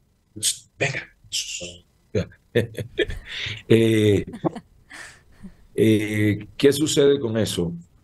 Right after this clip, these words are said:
Eh, nosotros conversamos tres veces ayer y conversé también con el señor Valecillo. Yo le manifesté que,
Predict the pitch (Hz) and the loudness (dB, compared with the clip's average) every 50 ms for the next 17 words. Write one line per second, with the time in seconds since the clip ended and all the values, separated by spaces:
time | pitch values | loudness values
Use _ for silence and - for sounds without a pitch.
0 | _ _ _ _ _ _ _ _ _ _ _ - - 104 101 104 101 101 101 98 | _ _ _ _ _ _ _ _ _ _ _ 0 4 4 4 4 4 4 4 4
1 | 98 95 98 95 98 90 - 107 104 - 127 127 131 156 117 107 101 - 110 110 | 2 0 0 0 0 2 2 2 2 2 0 0 2 2 0 0 0 0 0 0
2 | 127 127 127 127 123 113 123 127 120 - 127 104 95 87 101 127 143 147 135 123 | 0 0 0 0 2 2 2 2 2 2 2 2 2 4 4 4 4 4 2 0
3 | - - 98 90 92 - - - - 101 92 92 107 107 110 107 107 113 107 98 | -4 -4 -6 -6 -6 -8 -8 -4 -2 0 2 2 2 2 2 2 2 2 2 0
4 | - 92 92 95 92 98 98 104 101 90 85 - 113 123 127 127 135 135 131 135 | 0 -2 0 0 0 2 2 2 2 2 0 0 2 2 4 4 4 2 2 0
5 | - - _ _ _ _ _ _ _ _ _ _ _ - 92 90 98 95 95 98 | -8 -16 _ _ _ _ _ _ _ _ _ _ _ -6 0 2 2 4 4 4
6 | 101 101 110 110 110 107 98 - 101 90 82 - - 104 104 98 - 98 92 90 | 4 4 4 2 2 0 0 2 0 0 0 0 0 0 0 0 0 0 2 2
7 | 85 | 2